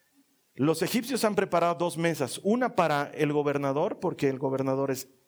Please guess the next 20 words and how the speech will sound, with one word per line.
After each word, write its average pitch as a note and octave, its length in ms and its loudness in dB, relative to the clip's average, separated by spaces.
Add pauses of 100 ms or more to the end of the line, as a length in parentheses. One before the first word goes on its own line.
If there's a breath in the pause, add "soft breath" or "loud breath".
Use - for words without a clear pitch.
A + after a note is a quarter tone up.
egipcio D#3 640 -2 (340 loud breath)
y D3+ 140 2
no F#3 240 -2
come F#3 320 0
con D#3+ 180 0
esos E3 400 -2
mugrosos D3+ 800 0
de C#3 80 0
los C3+ 180 -2
hebreos, D3+ 680 -2 (720 loud breath)
pero A3 180 4
los G#3+ 180 0
mugrosos C#4 420 -2
de B3 100 2
los G3 140 -2
hebreos G#3 300 0
están A3+ 240 -4
comiendo A3+ 460 0
en G#3 100 0
abundancia". F3 800 -2